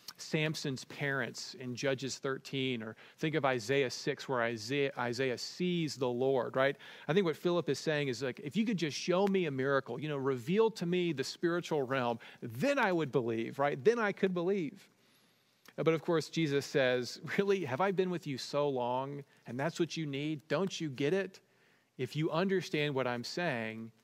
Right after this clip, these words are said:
you know God, because I am God. And if you want to know the Father, just look to me. If you want to know what the Lord is like, look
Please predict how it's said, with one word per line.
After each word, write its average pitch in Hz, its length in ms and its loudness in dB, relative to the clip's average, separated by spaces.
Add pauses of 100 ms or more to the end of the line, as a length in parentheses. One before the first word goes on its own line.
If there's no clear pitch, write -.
(160)
you 175 240 0
know 170 340 0
God, 127 500 0 (460)
because 127 200 -4
I 175 80 2
am 254 180 4
God. - 360 -6 (540)
And 143 80 0
if 139 80 0
you 175 80 4
want 196 140 4
to 185 40 2
know 185 100 4
the 170 100 0
Father, 208 340 2
just 175 240 -4
look 185 240 -2
to 165 140 -4
me. 170 400 -6 (340)
If 139 100 -6
you 185 100 4
want 202 120 4
to 185 40 2
know 196 140 4
what 196 140 4 (400)
the 139 100 4
Lord 160 300 4
is 127 180 -2
like, 143 240 2 (140)
look 127 180 -2